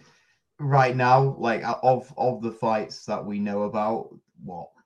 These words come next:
the, the biggest, if not the second biggest, besides, uh, Fulton and In-, Inoue, I,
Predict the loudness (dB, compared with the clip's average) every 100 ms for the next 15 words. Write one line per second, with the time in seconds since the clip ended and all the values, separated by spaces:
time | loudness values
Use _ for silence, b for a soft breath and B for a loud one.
0 | _ _ _ _ -20 -16 -14 -8 -2 0
1 | 2 0 0 -2 -4 -4 -4 -4 -2 -2
2 | -2 -2 0 -2 -4 -4 -6 -2 -2 -2
3 | -4 -8 -14 -14 _ _ _ -4 0 0
4 | -2 -8 -16 -20 _ _ _ _ _ _
5 | 0 0 0 -2 -2 -4 -4 -6 -4 -2
6 | 0 2 2 2 0 -6 _ -10 -6 -8